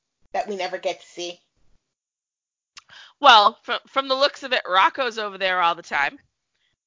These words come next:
Speaker 2: Um, and then you have Leo. And you have Danny and Scout. So there's four. Jonah's gonna be headed over there soon.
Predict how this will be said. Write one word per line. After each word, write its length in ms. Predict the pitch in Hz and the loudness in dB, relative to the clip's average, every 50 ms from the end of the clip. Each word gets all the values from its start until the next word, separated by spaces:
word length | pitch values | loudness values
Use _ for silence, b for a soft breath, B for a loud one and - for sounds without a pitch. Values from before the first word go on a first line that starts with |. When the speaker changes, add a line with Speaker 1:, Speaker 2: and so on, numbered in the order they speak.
| _ - | _ -6
Speaker 2:
Um, 500 | 170 165 165 160 160 156 151 151 156 127 - | -6 -4 -4 -4 -4 -6 -6 -8 -10 -12 -14
and 120 | 175 180 180 | -12 -10 -8
then 140 | 175 175 180 | -8 -8 -8
you 100 | 175 175 | -8 -4
have 240 | - 170 190 190 | -2 -2 -2 -2
Leo. 440 | 196 196 185 180 147 147 156 185 302 _ _ _ _ _ _ _ _ _ _ _ _ _ _ _ _ _ _ _ _ _ - | -4 -6 -2 0 0 0 0 -2 -6 _ _ _ _ _ _ _ _ _ _ _ _ _ _ _ _ _ _ _ _ _ -14
And 100 | 180 180 | -8 -4
you 60 | 180 | -4
have 180 | 175 170 175 - | -4 -6 -6 -8
Danny 520 | 165 156 156 165 175 185 196 214 233 _ _ _ _ | -6 -4 -4 -4 -6 -8 -10 -12 -16 _ _ _ _
and 140 | 220 226 - | -20 -20 -18
Scout. 440 | - - - 165 156 156 170 185 _ _ _ _ _ _ _ _ _ _ | -10 -2 0 0 0 0 -2 -6 _ _ _ _ _ _ _ _ _ _
So 160 | - - 165 | -16 -14 -8
there's 280 | 165 175 170 180 - - _ - | -6 -6 -6 -6 -8 -14 _ -4
four. 360 | 214 202 170 151 139 147 233 _ _ _ _ _ _ _ _ _ _ _ _ _ _ _ _ _ _ _ 180 | -2 0 2 2 2 0 -2 _ _ _ _ _ _ _ _ _ _ _ _ _ _ _ _ _ _ _ -8
Jonah's 440 | 180 180 202 202 208 214 226 233 220 | -2 0 2 2 4 2 0 -2 -4
gonna 120 | 240 233 | -8 -10
be 120 | 226 240 226 | -8 -6 -2
headed 240 | 226 226 233 220 | -2 -2 -2 -2
over 180 | 233 233 226 233 | -4 -4 -4 -4
there 160 | 233 240 247 | -4 -4 -6
soon. 400 | 240 - - 202 175 165 175 277 | -6 -10 -10 -10 -10 -10 -12 -16